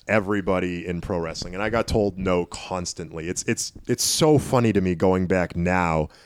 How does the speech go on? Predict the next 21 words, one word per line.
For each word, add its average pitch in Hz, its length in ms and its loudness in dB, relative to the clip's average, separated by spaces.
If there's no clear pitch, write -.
now 92 260 4
that, 90 360 2
that, 92 220 -2
you 95 80 -4
know, 85 200 0
I, 82 120 -2
I, 87 280 -6
because 113 260 -2
now 104 280 6
I'm, 95 340 -2
you 117 80 0
know, 95 240 2
pro 113 180 2
wrestling's, 98 640 2
uh, 85 340 2
my 95 160 0
full-time 95 460 0
job. 95 400 2
So - 200 -2
now, 92 640 2
um, 76 520 -2